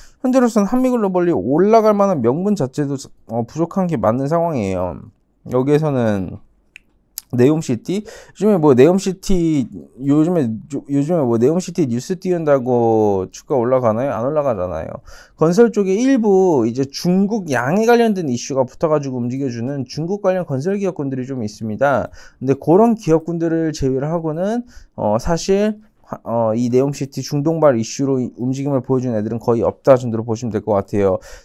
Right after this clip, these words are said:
되려 뭐 방산 이슈가 있었던 방산 관련 기업군들 또한 마찬가지로, 어, 올라가다가 되려 이제 빠진 애들도 있는 상황인 거죠. 지금 한미글로벌도 굉장히 애매한 구간이 맞아요.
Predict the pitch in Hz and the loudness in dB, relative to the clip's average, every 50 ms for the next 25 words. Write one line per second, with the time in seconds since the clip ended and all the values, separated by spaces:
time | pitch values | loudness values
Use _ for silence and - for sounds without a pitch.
0 | - - 165 170 175 180 170 165 156 135 135 123 117 135 147 143 156 151 156 185 | -2 2 4 6 8 8 8 8 8 6 2 0 0 -4 -4 -4 -2 0 2 4
1 | 175 165 165 160 160 160 160 151 127 113 110 - - 151 139 139 123 113 113 - | 4 4 4 4 2 0 0 -2 -4 -4 -4 -6 -8 -4 0 0 2 2 0 -2
2 | - 139 139 147 135 127 123 - - 131 127 - 180 170 160 156 151 143 143 135 | -2 -4 -2 0 -2 -4 -4 -4 -8 -8 -4 -4 -2 0 0 0 0 -2 -6 -6
3 | - - 135 131 131 - 135 127 135 123 - 143 139 123 101 98 - - 143 127 | -4 -4 -4 -4 -2 -6 -6 -6 -6 -4 -2 -2 0 2 0 0 0 -2 -2 0
4 | 120 120 117 123 123 147 165 185 202 208 214 214 - - - - _ _ _ - | 0 0 0 -2 -2 0 2 4 4 4 2 0 -4 -12 -20 -20 _ _ _ 4
5 | 104 107 110 107 92 110 147 175 190 202 185 - 160 156 156 165 151 160 156 - | 6 8 8 8 6 6 8 10 10 10 8 8 4 2 2 4 2 2 4 6
6 | - 151 160 180 180 170 151 127 147 151 143 143 - 160 208 214 214 190 143 127 | 6 6 8 8 8 8 6 4 2 0 0 0 2 2 2 2 2 2 0 0
7 | 123 123 135 123 95 78 - - 120 127 139 147 139 139 - 190 196 202 185 143 | -2 -2 -4 -6 -6 -6 -6 -6 -4 -2 -2 -2 -2 0 2 2 2 2 0 -2
8 | 104 85 80 - - 104 123 120 120 - - - - _ _ _ _ - 151 147 | -4 -6 -8 -8 -6 -6 -6 -6 -6 -10 -16 -20 -20 _ _ _ _ -2 0 0
9 | 160 160 - 220 240 247 240 220 202 185 180 165 160 151 143 147 139 - 139 127 | 2 2 2 2 2 2 2 2 4 2 2 2 0 -2 -2 -4 -6 -4 -4 -4
10 | 127 151 147 143 120 95 117 123 131 135 135 127 120 - - 120 123 131 117 90 | -2 -2 -4 -4 -2 -2 -2 -2 0 0 -2 -2 -4 -6 -6 -4 -4 -2 -2 -2
11 | 87 98 98 104 101 92 92 90 87 90 90 87 87 | -2 -2 0 0 -2 0 0 0 -2 -2 -4 -6 -8